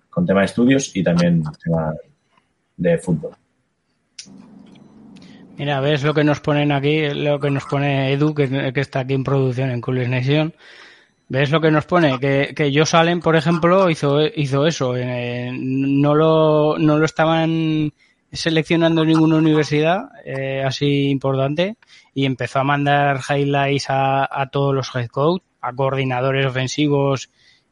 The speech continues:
Speaker 2: y, y todo esto, y mira, al final él empezó a conseguir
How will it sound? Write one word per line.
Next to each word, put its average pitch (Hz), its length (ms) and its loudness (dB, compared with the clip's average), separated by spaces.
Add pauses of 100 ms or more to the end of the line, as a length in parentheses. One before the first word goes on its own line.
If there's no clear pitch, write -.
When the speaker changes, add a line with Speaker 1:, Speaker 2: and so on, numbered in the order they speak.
Speaker 2:
y, 135 880 -2
y 127 40 -8
todo 135 280 -2
esto, 196 260 2
y 156 80 2
mira, 143 220 0
al 123 80 -2
final 139 420 0
él 147 160 0
empezó 143 460 -2
a 131 80 -2
conseguir 139 640 0